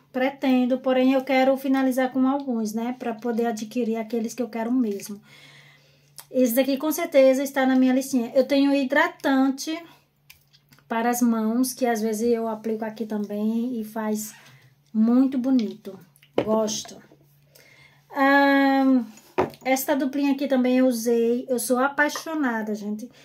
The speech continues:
Que é o Egeu Doce. O meu ainda é da embalagem, olha só.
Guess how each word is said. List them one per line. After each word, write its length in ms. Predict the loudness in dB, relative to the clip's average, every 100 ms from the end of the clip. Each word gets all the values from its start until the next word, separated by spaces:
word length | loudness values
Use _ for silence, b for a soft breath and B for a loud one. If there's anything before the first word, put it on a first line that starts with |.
| b b 2
Que 100 | 6
é 100 | 8
o 100 | 8
Egeu 640 | 6 4 4 4 4 0
Doce. 480 | -4 0 0 -2 -2
O 60 |
meu 220 | 0 0 2
ainda 260 | 0 0
é 80 | -2
da 120 | -2
embalagem, 680 | -2 -2 -2 -2 -4 -4 -4
olha 220 | -4 -4
só. 340 | -6 -8 -10